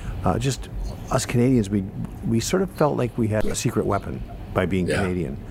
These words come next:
Speaker 1: Uh, there was a party that somebody held in Malibu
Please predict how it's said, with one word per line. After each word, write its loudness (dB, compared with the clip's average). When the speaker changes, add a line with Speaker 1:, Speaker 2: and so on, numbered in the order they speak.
Speaker 1:
Uh, 6
there 4
was 2
a 0
party 2
that -2
somebody 2
held 2
in 0
Malibu 2